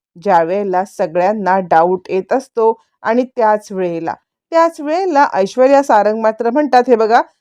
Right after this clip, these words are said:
आता काय हेडफोन नाहीये, काही नाहीये, आता काय आम्ही चिटिंग करू शकतो? आम्ही काहीही चिटिंग करत नाही आहोत. आमचं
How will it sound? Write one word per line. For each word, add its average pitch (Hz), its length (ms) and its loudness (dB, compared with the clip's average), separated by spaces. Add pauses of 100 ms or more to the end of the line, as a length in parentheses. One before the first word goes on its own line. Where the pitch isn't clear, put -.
(120)
आता 247 240 -2
काय 269 180 -2
हेडफोन 262 500 2
नाहीये, 233 380 2
काही 247 340 0
नाहीये, 220 420 2 (280)
आता 294 240 0
काय 359 420 2
आम्ही 359 180 -4
चिटिंग 302 420 -4
करू 262 240 4
शकतो? 233 520 -2 (200)
आम्ही 247 240 -4
काहीही 269 520 -2
चिटिंग 370 380 0
करत 294 320 4
नाही 247 160 2
आहोत. 233 160 2 (240)
आमचं 247 460 0